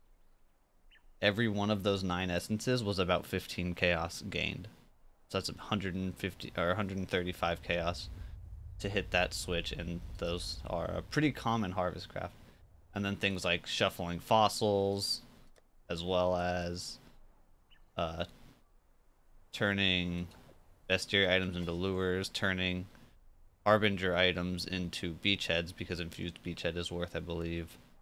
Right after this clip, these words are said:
just shy of two exalts. And then the occasional blister lord to shuffle influences did pretty well for us. And the gem crafts, if you can get a, uh,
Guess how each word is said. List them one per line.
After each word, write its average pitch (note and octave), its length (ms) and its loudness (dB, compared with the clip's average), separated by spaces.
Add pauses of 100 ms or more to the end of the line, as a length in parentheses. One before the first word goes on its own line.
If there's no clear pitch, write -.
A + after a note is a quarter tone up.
(260)
just F#2+ 140 -2
shy F2 200 4
of F2 140 0
two F#2 200 -2
exalts. F#2 560 0 (1300)
And F2+ 100 -4
then F2 400 0
the F#2 120 0
occasional F#2 800 2 (100)
blister F#2 360 0
lord F#2 280 2
to F#2 100 0
shuffle F2+ 380 0
influences F2+ 840 -4 (500)
did F2+ 180 -4
pretty F#2 180 0
well F#2 220 4
for F#2 240 0
us. - 300 -2 (920)
And F2 380 2
the F2+ 180 -4
gem F2+ 320 2
crafts, - 640 -2 (260)
if - 100 -8
you G2+ 120 2
can G#2 140 -2
get F#2 180 6
a, F2+ 180 4
uh, E2+ 300 0